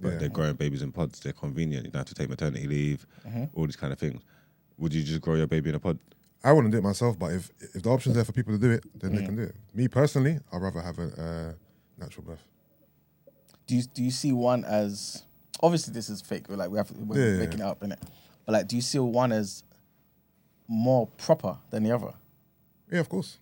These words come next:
Speaker 3: Even, even if, for example, let's just say this has been going on for, let's just say, ten years, right?
Speaker 2: Yeah.
Speaker 3: So we're seeing these kids grow up and go to school
Speaker 2: Yeah.
Speaker 3: and, you know what I'm saying?
Speaker 2: Yeah.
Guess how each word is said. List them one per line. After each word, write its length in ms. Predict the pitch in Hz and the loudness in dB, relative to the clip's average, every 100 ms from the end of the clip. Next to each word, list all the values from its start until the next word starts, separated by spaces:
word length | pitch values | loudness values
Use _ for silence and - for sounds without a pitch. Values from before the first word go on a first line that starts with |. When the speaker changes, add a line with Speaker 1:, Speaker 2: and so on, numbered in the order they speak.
| _ | _
Speaker 3:
Even, 240 | 160 165 160 | 4 6 6
even 280 | 180 175 165 | 4 4 4
if, 100 | 160 | 4
for 80 | 117 | 2
example, 500 | 110 117 104 107 101 | 4 4 4 0 0
let's 160 | 131 | 0
just 140 | 127 - | 0 0
say 140 | 107 | 0
this 100 | 92 117 | 0 -4
has 60 | - | -2
been 120 | 113 | 0
going 220 | 104 104 | 2 2
on 60 | 98 | 2
for, 80 | 101 | -2
let's 140 | 101 | -4
just 100 | 101 | -4
say, 80 | 95 | -6
ten 240 | 104 98 | -4 -6
years, 240 | 92 60 - | -6 -8 0
right? 100 | 113 | 0
Speaker 2:
Yeah. 120 | 95 - - | 0 -4 -18
Speaker 3:
So 160 | - 123 | -2 2
we're 80 | 117 | 2
seeing 460 | - 156 160 143 | 2 4 6 6
these 220 | 127 123 - | 6 4 2
kids 360 | 151 123 - | 2 2 2
grow 300 | - 120 117 | -2 6 6
up 200 | 107 - | 6 2
and 160 | 107 104 | -2 0
go 140 | 110 | 0
to 120 | 107 | 0
school 380 | - - 123 117 | -6 0 4 6
Speaker 2:
Yeah. 120 | 107 | 6
Speaker 3:
and, 100 | 104 | 6
you 60 | 107 | 2
know 20 | |
what 40 | 110 | 0
I'm 40 | |
saying? 260 | 120 113 - | 2 0 0
Speaker 2:
Yeah. 220 | 117 110 | 0 2